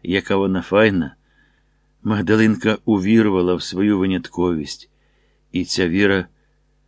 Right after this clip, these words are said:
не полишала її впродовж усього життя,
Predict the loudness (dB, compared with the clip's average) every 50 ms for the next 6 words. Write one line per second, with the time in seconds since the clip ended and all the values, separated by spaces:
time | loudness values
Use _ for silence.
0 | _ _ _ 0 0 2 4 6 6 6 6 6 4 6 6 8 8 10 10 8
1 | 8 6 2 0 0 2 4 4 4 4 2 -2 -6 -6 -6 -2 0 0 2 2
2 | 0 -2 -6 -6 -2 0 2 2 0